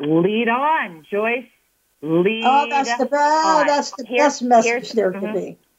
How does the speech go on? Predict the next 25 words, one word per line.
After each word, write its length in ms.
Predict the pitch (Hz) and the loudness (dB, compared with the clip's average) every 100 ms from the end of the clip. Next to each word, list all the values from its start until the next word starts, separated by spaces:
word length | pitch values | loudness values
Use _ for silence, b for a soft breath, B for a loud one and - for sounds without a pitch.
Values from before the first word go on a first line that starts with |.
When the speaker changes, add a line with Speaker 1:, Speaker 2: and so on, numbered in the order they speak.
| _ _ - | _ _ -10
Speaker 1:
He-, 180 | 185 - | -8 -2
Speaker 2:
That's 440 | 233 269 269 - | 2 2 0 -4
Speaker 1:
yeah, 20 | |
Speaker 2:
the 60 | 262 | 0
Speaker 1:
here's 160 | 233 233 | 2 2
Speaker 2:
best 120 | - | 0
Speaker 1:
my 100 | 262 | 0
Speaker 2:
message. 120 | 247 208 | 0 -2
Speaker 1:
other, 220 | 165 170 _ _ _ _ _ _ _ _ _ _ _ _ | -6 -8 _ _ _ _ _ _ _ _ _ _ _ _
here's 240 | 185 - 220 | 0 0 2
my 100 | 226 | 0
other 100 | 208 | 0
one. 140 | 160 - | -4 -4
So 60 | 185 | -4
the, 180 | 170 160 - | -2 -4 -4
what 260 | 180 196 - | 2 2 2
I 200 | 196 226 254 | 0 0 0
have 240 | 214 180 | -2 0
on 200 | 151 151 - | 0 -2 -2
today, 460 | 156 135 127 226 - _ _ _ 196 | 0 0 0 -4 -8 _ _ _ -4
and 300 | 185 175 170 - | -2 -4 -8 0
I'm 260 | 180 196 | 2 2
not 240 | 226 240 277 - - | 0 -2 -4 -6 -2
sure 440 | 160 123 196 277 - _ _ _ _ | 0 2 0 0 -8 _ _ _ _
where 640 | - 180 175 175 196 214 | -4 0 2 2 0 -4